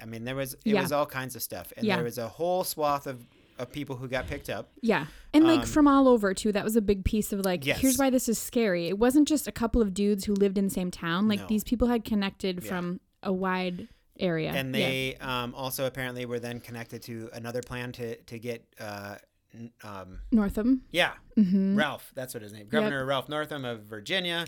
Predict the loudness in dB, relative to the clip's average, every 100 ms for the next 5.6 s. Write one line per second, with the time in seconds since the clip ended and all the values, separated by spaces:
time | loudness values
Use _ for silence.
0 | -2 0 0 0 -4 _ -6 -4 -4 -4
1 | -8 -12 -6 -2 2 2 0 _ -10 -2
2 | 0 0 0 -2 4 4 8 8 10 10
3 | 10 8 8 8 8 6 4 4 6 6
4 | 6 4 2 -2 4 4 4 2 0 -2
5 | -4 -2 -2 -4 -6 -8